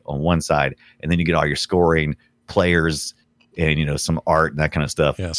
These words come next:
Speaker 1: on the
Speaker 2: scores.
Speaker 1: right-hand side. So
Speaker 2: Right. <laughs> They have
Speaker 1: yeah, it's
Speaker 2: Billy,
Speaker 1: trying to
Speaker 2: there's
Speaker 1: fit.
Speaker 2: Billy up in the corner here, which is meant
Speaker 1: Yeah,
Speaker 2: to look
Speaker 1: Billy.
Speaker 2: like Bally's, I'm sure.
Speaker 1: Bally looks, yeah, it looks exactly like Bally, right?
Speaker 2: Yeah.
Speaker 1: And I think this is probably because,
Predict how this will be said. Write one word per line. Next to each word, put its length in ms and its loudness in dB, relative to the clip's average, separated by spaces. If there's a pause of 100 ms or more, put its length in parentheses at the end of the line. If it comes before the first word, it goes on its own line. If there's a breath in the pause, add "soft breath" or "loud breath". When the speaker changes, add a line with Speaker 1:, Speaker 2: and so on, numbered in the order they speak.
(140)
Speaker 1:
on 140 4
the 80 2
Speaker 2:
scores. 80 2
Speaker 1:
right-hand 420 0
side. 300 -2
So 160 0
Speaker 2:
Right. 160 -6
<laughs> 40 -20 (100)
They 120 0 (200)
have 140 -2
Speaker 1:
yeah, 120 2
it's 40 2
Speaker 2:
Billy, 120 0
Speaker 1:
trying 120 0
to 60 0
Speaker 2:
there's 140 0
Speaker 1:
fit. 160 -6
Speaker 2:
Billy 340 2
up 140 -2
in 40 -2
the 80 0
corner 300 0
here, 180 -2 (240 loud breath)
which 180 -2
is 140 0
meant 160 2
Speaker 1:
Yeah, 60 2
Speaker 2:
to 80 2
look 140 2
Speaker 1:
Billy. 100 2
Speaker 2:
like 260 0
Bally's, 480 0
I'm 160 -6
sure. 140 0
Speaker 1:
Bally 260 2
looks, 260 0
yeah, 280 2
it 20 2
looks 180 2
exactly 420 2
like 260 0
Bally, 340 2
right? 340 4
Speaker 2:
Yeah. 280 -6
Speaker 1:
And 260 2 (280 soft breath)
I 160 2
think 260 0
this 120 0
is 120 -6
probably 420 2
because, 580 2